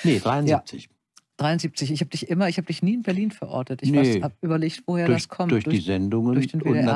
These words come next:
Speaker 1: natürlich
Speaker 2: einfach?
Speaker 1: durch meine, durch meine, äh, sicherlich,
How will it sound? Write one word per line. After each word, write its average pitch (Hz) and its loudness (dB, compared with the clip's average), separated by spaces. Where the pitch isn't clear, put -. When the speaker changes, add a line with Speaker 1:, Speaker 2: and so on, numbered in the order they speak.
Speaker 1:
natürlich 110 0
Speaker 2:
einfach? 226 -4
Speaker 1:
durch 101 -2
meine, 95 -2
durch 87 -6
meine, 87 -4
äh, 90 -8
sicherlich, 98 -2